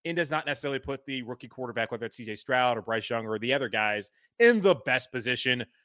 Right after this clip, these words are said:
But you should have a running game. They have a good offensive line, and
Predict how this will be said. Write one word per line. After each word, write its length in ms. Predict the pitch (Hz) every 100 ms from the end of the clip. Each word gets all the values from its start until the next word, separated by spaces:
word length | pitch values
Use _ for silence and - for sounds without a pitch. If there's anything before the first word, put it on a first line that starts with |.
| _ _
But 160 | 160 156
you 100 | 151
should 140 | 147
have 100 | 139
a 60 | 131
running 240 | 117 120
game. 400 | 113 117 113 110 107 _
They 100 | 120
have 160 | 117 120
a 40 |
good 100 | 117
offensive 340 | 117 110 110 104
line, 420 | 104 104 104 104 -
and 340 | 123 113 107